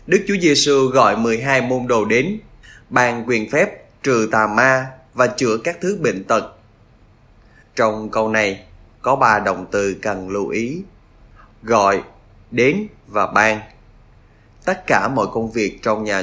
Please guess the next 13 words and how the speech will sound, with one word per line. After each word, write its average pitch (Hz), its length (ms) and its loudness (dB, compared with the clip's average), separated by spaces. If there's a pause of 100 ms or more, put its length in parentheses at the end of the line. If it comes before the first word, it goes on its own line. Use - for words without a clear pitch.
Chúa 143 320 -4 (160)
sẽ - 280 -4
có 120 200 -4
quy 117 260 -6
tắc 139 240 -8
này. 107 340 -2 (720)
Đó 123 200 0
là 104 300 2
công 110 260 -2
việc 107 220 -6
Chúa 143 420 -2
kêu 113 160 -2
gọi 95 380 0